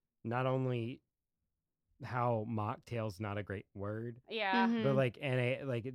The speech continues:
Speaker 1: the N A movement a-, at large, because we spoke with, I don't know if you know him, but, uh, Bjorn Taylor,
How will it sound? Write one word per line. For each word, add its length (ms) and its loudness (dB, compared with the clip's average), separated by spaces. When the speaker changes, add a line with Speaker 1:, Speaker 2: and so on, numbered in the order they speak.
Speaker 1:
the 140 2
N 240 0
A 140 0
movement 520 -2
a-, 320 -16
at 160 -8
large, 540 0
because 180 -4
we 80 -2
spoke 240 -4
with, 200 -4
I 80 -2
don't 100 2
know 100 4
if 100 -2
you 120 -2
know 260 0
him, 300 -4
but, 160 -6
uh, 420 -4
Bjorn 420 2
Taylor, 560 -4